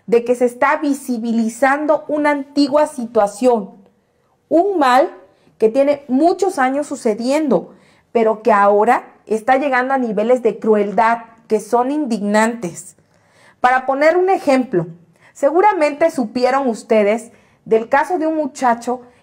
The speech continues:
que prendió fuego a una jovencita en Oaxaca, quien falleció pocos días más tarde. Esto es una muestra de que además de los números que pueden ser escandalosos,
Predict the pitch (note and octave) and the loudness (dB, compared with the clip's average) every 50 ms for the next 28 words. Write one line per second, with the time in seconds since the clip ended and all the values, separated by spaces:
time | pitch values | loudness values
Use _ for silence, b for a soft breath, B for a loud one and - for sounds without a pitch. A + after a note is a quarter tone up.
0 | B - B3 B3 A#3+ A#3+ A#3+ A#3+ A#3+ B3 C#4 D4 - - - - - D4+ E4 F4+ | B 0 0 0 2 2 2 2 4 4 2 2 2 -2 -8 -2 0 2 4 4
1 | G4+ D#4 D4+ C4+ B3 B3+ C4+ C#4+ C#4+ - C4+ A#3+ G#3+ G3+ G#3 - C4 B3 - C4 | 4 4 4 2 2 2 0 -2 -2 0 0 0 0 -2 -4 -6 -8 -4 -2 0
2 | C4+ C4 A3 A3+ A3+ A#3 - C#4+ D#4 D#4 - G3+ - b b b b b b b | 0 2 0 0 0 0 -2 -2 -2 -4 -6 -12 -12 b b b b b b b
3 | b b b _ - A#3+ A#3+ A#3 A#3+ A3+ A3 G#3 A3 A3 G#3+ - C#4 C#4 - C#4 | b b b _ 0 0 2 2 2 0 0 0 -2 -4 -2 2 2 2 2 0
4 | - - - - C4+ C#4 C#4 C#4 C#4+ C#4 B3 A3 A3+ A3+ A#3 A3+ A3+ A3+ A3 G#3 | -4 -10 -2 2 2 2 2 0 -2 -4 -2 -2 0 0 0 0 0 -4 -6 -6
5 | G#3+ G#3+ - - G#3+ F#3+ G3+ G3+ G3+ - - _ _ _ _ _ _ _ _ _ | -6 -8 -6 -2 0 0 0 -2 -4 -10 -18 _ _ _ _ _ _ _ _ _
6 | _ _ _ _ _ _ _ _ _ _ _ - A3 C4 D4 E4+ - - - - | _ _ _ _ _ _ _ _ _ _ _ -2 0 2 2 0 -2 -6 -4 -2
7 | B3+ G#3+ G#3 - - _ _ - C4+ - - D#4 D#4+ D#4+ D4+ C#4+ C#4 C#4+ D4+ C#4+ | -2 -2 -2 -4 -12 _ _ -4 -4 -2 -2 -2 0 0 0 2 4 4 4 2
8 | - D4 D4 C#4 C4 A3 G#3+ G#3 G3 G3 G3+ G#3 G#3+ A3+ B3+ C4+ C4+ D4+ C#4+ B3+ | 2 0 2 2 2 2 2 2 2 2 0 -2 -2 -2 -2 -2 -2 -2 -2 -2
9 | G#3+ G#3 - A#3+ A#3 C4 C#4 D4 D4+ D4+ A#3+ G3+ F#3 E3+ E3+ - b b b b | -4 -4 -4 -2 0 0 0 2 2 2 2 2 0 -2 -2 -6 b b b b
10 | b b _ G#3+ G#3+ G#3+ G#3+ B3 C#4 D#4+ E4 E4 - C#4 C#4 D#4 D#4 - - - | b b _ -2 -2 2 2 2 4 4 2 2 2 2 2 2 0 0 -2 -2
11 | A#3 G3+ F#3+ F#3 F#3 F3+ F#3 G3 G#3+ A3 A3 - C4 C4+ G#4 - - b | -2 -2 -2 -2 -2 0 0 0 0 -2 -2 -2 -2 -2 -2 -4 -10 b